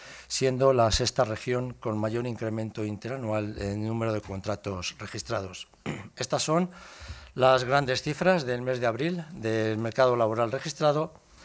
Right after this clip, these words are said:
y como valoración de estas cifras, yo creo, y de lo que es el mercado laboral, no solo en Castilla y León, sino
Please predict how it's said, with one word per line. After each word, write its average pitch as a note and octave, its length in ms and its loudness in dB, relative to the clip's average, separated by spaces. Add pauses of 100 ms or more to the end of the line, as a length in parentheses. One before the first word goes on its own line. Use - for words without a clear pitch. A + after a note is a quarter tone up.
(420)
y B2+ 120 -8
como B2 400 2
valoración A#2+ 760 4 (200)
de A2 300 -6
estas A2+ 240 -6
cifras, C#3+ 380 -2
yo A2+ 180 -2
creo, A#2 400 2
y G#2+ 80 2
de G#2+ 480 4
lo G#2+ 160 0
que C#3 100 4
es C3+ 140 2
el B2 80 0
mercado A#2 400 4
laboral, A2 560 4
no A#2 160 -2
solo A2 340 0
en G2+ 140 -2
Castilla G#2 380 -4
y G2 40 -2
León, A#2 320 0
sino G#2 460 -6